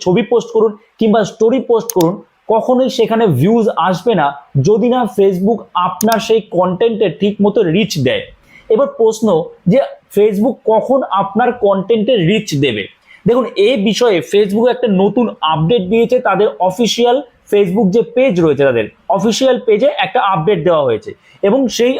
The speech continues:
আপডেটে তিনটে শর্তের কথা বলেছে Facebook। এই তিনটে শর্ত মেনে যদি আপনি কনটেন্ট পোস্ট করেন Facebook-এ,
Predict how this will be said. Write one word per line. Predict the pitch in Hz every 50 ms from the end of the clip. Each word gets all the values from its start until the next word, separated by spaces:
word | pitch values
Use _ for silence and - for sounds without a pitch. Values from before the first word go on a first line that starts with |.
| -
আপডেটে | 175 180 175 156 165 196 208 - 175 143
তিনটে | - - - _ - 262 269 277 269 285 240 262 277 262
শর্তের | 262 - - 165 170 175 175 170 - 247 254 254
কথা | 247 233 202 226 226
বলেছে | 185 185 196 202 196 220
Facebook। | 202 214 - 170 151 123 120 120 110 - - _ _ _ _ -
এই | 214 208
তিনটে | 208 208 - 247 254 277 269 240 269 294 269
শর্ত | - - - 180 196 196 196 - -
মেনে | 262 208 170 160 165 180 202 254 247
যদি | 196 254 208 247 254
আপনি | 254 277 262 226 226 185
কনটেন্ট | - - - 175 196 196 196 190 - 269 269 233 208 -
পোস্ট | - 226 233 226 233 -
করেন | - 247 240 233
Facebook-এ, | 220 - - 196 175 151 143 139 151 160